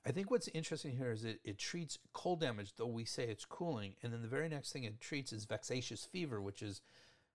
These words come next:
hot, and so that would be functional. So it's, it's kind of weird with the, uh, the, the temperatures here, um, in, in, in its first translation,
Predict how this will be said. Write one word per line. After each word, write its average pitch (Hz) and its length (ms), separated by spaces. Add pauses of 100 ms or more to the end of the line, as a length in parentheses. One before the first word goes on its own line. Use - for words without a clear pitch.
(140)
hot, - 380 (220)
and 107 200
so - 100
that 120 140
would 117 120
be 113 100
functional. 113 640
So 120 160
it's, 110 240
it's - 140
kind 143 240
of 180 80 (300)
weird 139 420
with 117 240
the, 104 440
uh, 98 200 (580)
the, 98 340 (120)
the 101 60
temperatures 113 760
here, 92 280 (420)
um, 90 320 (140)
in, 104 100 (180)
in, 95 440
in 92 60
its - 220 (120)
first - 420 (640)
translation, 92 600